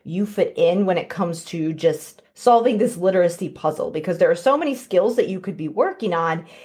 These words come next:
and there's a lot of information out there. You have a ton of peer-reviewed articles, and now, which is something that I didn't have to deal with when I first graduated, we've also got social media and a lot of information being shared there. So it can be really hard to sift through that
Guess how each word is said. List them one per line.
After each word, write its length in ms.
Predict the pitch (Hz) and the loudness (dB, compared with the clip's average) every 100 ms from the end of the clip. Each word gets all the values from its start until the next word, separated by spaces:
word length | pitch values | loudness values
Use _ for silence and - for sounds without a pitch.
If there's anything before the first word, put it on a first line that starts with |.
| - | -4
and 140 | 196 220 | 2 4
there's 100 | 208 | 6
a 60 | |
lot 180 | 220 262 | 6 6
of 80 | 240 | 4
information 560 | 226 185 220 247 262 | 0 0 0 0 0
out 200 | 233 214 | -2 0
there. 180 | 208 208 | 0 2
You 140 | 202 170 | 2 0
have 100 | 147 | -2
a 60 | |
ton 180 | 151 208 | -6 -6
of 140 | 160 | -6
peer-reviewed 520 | - 240 240 208 220 220 | -6 -2 -2 -2 0 4
articles, 600 | 214 208 226 202 208 - - _ - | 4 2 2 2 0 -6 -20 _ -2
and 160 | 175 | 0
now, 480 | 220 302 202 175 214 | 2 2 4 4 2
which 260 | 240 180 180 | -2 -6 -6
is 100 | 175 | -2
something 380 | 202 185 180 165 | -2 -2 -4 0
that 100 | 190 | 2
I 120 | 214 | 4
didn't 240 | 214 180 | 2 0
have 160 | 170 160 | -4 -4
to 60 | |
deal 220 | 151 175 170 | -2 2 4
with 200 | 170 170 | 4 2
when 100 | 160 | -2
I 80 | |
first 300 | 160 170 156 | 0 -2 0
graduated, 720 | - 294 220 202 185 196 190 - | 2 2 2 0 2 2 0 -6
we've 160 | 214 | 2
also 260 | 202 196 208 | 2 4 0
got 220 | 185 165 | 0 0
social 380 | - 180 175 175 | 2 0 0 -2
media 480 | 247 262 170 160 156 | -2 0 2 4 4
and 100 | 175 | 2
a 60 | 180 | 2
lot 220 | 214 247 | 2 2
of 100 | 240 | 2
information 540 | 220 202 185 190 202 | 0 0 -2 -2 -4
being 180 | 165 160 | -4 -4
shared 340 | - 165 156 | 0 0 2
there. 260 | 156 160 139 | 0 0 -2
So 200 | - 202 | 2 4
it 140 | 202 | 4
can 140 | 196 214 | 2 0
be 100 | 220 | 2
really 220 | 240 269 | 2 0
hard 260 | 214 196 196 | 2 2 2
to 100 | 165 | -2
sift 380 | - 160 - | -2 -6 -6
through 160 | 156 160 | -10 0
that 340 | 220 240 247 | 2 2 0